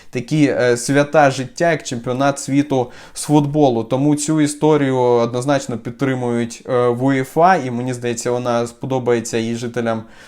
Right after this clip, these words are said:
всього світу, і у фіфа. Що вже говорити про наших партнерів, е, по заявці, такі країни, як Іспанія і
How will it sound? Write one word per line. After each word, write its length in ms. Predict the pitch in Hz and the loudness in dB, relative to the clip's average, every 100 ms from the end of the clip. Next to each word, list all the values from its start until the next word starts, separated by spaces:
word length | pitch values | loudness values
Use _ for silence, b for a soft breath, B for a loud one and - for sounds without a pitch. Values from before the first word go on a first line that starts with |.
| B | B
всього 380 | - 156 147 127 | -2 2 2 2
світу, 440 | - 156 196 143 | -2 -4 -4 -2
і 180 | 120 113 | -2 0
у 140 | 117 117 | -2 -4
фіфа. 480 | 131 120 156 165 | -6 -2 2 2
Що 180 | - 135 | 2 -4
вже 140 | 127 120 | -4 -4
говорити 420 | 123 127 135 117 | -2 -2 -2 -4
про 360 | 123 123 117 B B B | 2 4 4 B B B
наших 400 | 135 - - - | -2 0 -4 4
партнерів, 760 | 143 147 160 160 139 123 - 120 | 4 4 0 2 2 0 -2 -2
е, 460 | 113 113 113 113 107 | 0 2 0 -2 -2
по 120 | 123 | -4
заявці, 960 | 120 120 135 160 151 - 117 110 110 107 | 0 0 2 2 0 -4 -2 0 -4 -6
такі 200 | 196 131 | -8 -6
країни, 460 | 117 117 120 123 110 | -2 -2 -2 -2 -2
як 260 | 107 - | -4 -4
Іспанія 580 | 143 - 131 131 127 117 | -6 0 0 2 0 -2
і 340 | 107 139 127 | -4 -6 -6